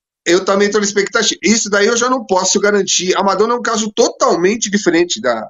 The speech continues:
da, da Beyoncé, porque envolve questões médicas, né? Eu não sei o que o médico tá recomendando, se ele tá recomendando ela viajar menos, fazer menos shows. E eu não sei o que o Guy Ozieri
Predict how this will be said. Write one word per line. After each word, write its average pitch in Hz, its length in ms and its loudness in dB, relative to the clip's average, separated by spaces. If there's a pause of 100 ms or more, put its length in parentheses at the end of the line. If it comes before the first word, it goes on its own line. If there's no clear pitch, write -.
(120)
da, 113 280 -6
da 120 120 -6
Beyoncé, 135 440 0
porque 180 500 0
envolve 165 420 0
questões 175 540 0
médicas, 143 760 -2 (360)
né? 120 180 0 (360)
Eu 143 120 4
não 180 200 2
sei 190 260 0
o 202 240 -4
que 214 140 2
o 233 80 2
médico 185 440 0
tá 147 80 0
recomendando, 143 560 2
se - 140 -2
ele 139 100 -2
tá 160 100 -2
recomendando 151 460 0
ela 143 160 0
viajar 131 440 2
menos, 131 520 0 (300)
fazer 127 160 0
menos 143 260 2
shows. 147 680 0 (400)
E 185 100 2
eu 214 140 4
não 220 100 0
sei 220 140 0
o 226 120 0
que 233 140 -4
o 220 80 -2
Guy 196 380 0 (100)
Ozieri 202 460 0